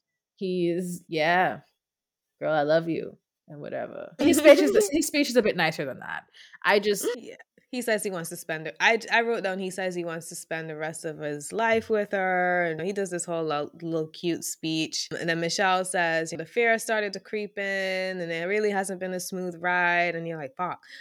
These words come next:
Speaker 2: And then she says, "But,"
Speaker 1: And I was like,
Speaker 2: <laughs>
Speaker 1: Bitch,
Speaker 2: but
Speaker 1: you
Speaker 2: she
Speaker 1: about gave me a goddamn heart
Speaker 2: <laughs>
Speaker 1: attack. All these fucking
Speaker 2: Exactly.
Speaker 1: buts.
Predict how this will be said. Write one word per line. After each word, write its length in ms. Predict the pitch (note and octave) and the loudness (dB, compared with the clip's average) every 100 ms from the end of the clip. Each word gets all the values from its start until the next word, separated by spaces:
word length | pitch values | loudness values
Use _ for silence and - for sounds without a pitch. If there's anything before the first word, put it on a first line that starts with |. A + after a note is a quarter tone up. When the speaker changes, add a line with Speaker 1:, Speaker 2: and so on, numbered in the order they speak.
| - - _ | -20 -20 _
Speaker 2:
And 160 | E3+ G3 | 0 6
then 160 | B3+ | 6
she 80 | A#3+ | 6
says, 180 | G#3 E3 | 0 -2
"But," 520 | - C#4 D#4 C4+ C#4 - _ - - | 4 10 12 12 8 2 _ -14 -2
Speaker 1:
And 80 | |
I 80 | F#3 | 2
was 100 | F#3+ | 6
like, 140 | G3 F#3 | 6 4
Speaker 2:
<laughs> 100 | F3+ | 6
Speaker 1:
Bitch, 0 | |
Speaker 2:
but 100 | D4+ | 4
Speaker 1:
you 60 | - A3+ | 6 6
Speaker 2:
she 40 | |
Speaker 1:
about 160 | G#3 G#3+ | 8 6
gave 180 | G#3 G#3+ | 4 2
me 60 | |
a 180 | G#3+ A3+ | 2 4
goddamn 380 | A3 G#3 B3+ A3+ A3+ | 6 6 6 4 6
heart 160 | A#3 F3+ | 6 6
Speaker 2:
<laughs> 60 | |
Speaker 1:
attack. 340 | F#3+ D#3+ D#3 - - A3 | 4 4 2 -4 -6 4
All 160 | G#3+ | 6
these 160 | A3 A#3+ | 6 4
fucking 340 | F#3+ A3 A3+ | 8 8 6
Speaker 2:
Exactly. 80 | G3 | 4
Speaker 1:
buts. 480 | G3 C#3+ C3 - - | 6 4 0 -4 -6